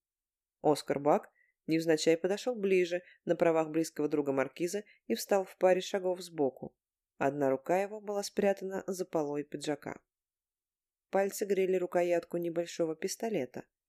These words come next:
Оружие стреляет бесшумно, а мощные пули разят наповал. Если Жигитер вдруг рискнет, и никто не поймет, в чем дело. Жигитер подошел к столу,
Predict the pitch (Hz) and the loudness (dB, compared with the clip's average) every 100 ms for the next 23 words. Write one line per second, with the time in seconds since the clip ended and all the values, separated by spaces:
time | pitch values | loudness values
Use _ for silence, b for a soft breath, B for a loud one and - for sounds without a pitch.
0 | _ _ _ _ _ - 175 254 247 233 | _ _ _ _ _ 2 2 2 -2 -4
1 | 208 214 220 190 196 - 170 165 185 b | -2 0 0 -2 -4 -2 -2 -2 -4 b
2 | b b 175 170 165 - 156 - 156 165 | b b 2 2 2 0 -4 0 0 2
3 | 202 196 135 143 147 180 170 131 123 - | 0 0 -2 -2 -4 -2 -2 -4 -6 -12
4 | _ _ _ _ 147 143 - 151 151 156 | _ _ _ _ -2 -2 -2 -4 -2 -6
5 | - 139 131 135 127 135 - 185 233 - | -2 0 0 -4 -4 -4 -4 -6 -6 -6
6 | - _ _ _ _ _ 175 156 151 - | -16 _ _ _ _ _ -6 -6 -6 -4
7 | 202 247 - 247 190 139 - - 139 151 | -4 -4 -2 -2 0 -4 -6 -8 -6 -6
8 | 135 120 127 - _ _ _ _ _ _ | -6 -6 -8 -14 _ _ _ _ _ _
9 | _ _ _ _ _ _ _ _ _ _ | _ _ _ _ _ _ _ _ _ _
10 | _ _ _ _ 147 139 143 143 220 226 | _ _ _ _ -4 -2 0 2 0 -2
11 | B B _ 156 156 190 190 - 220 196 | B B _ 4 4 4 -2 0 2 2
12 | 139 | 0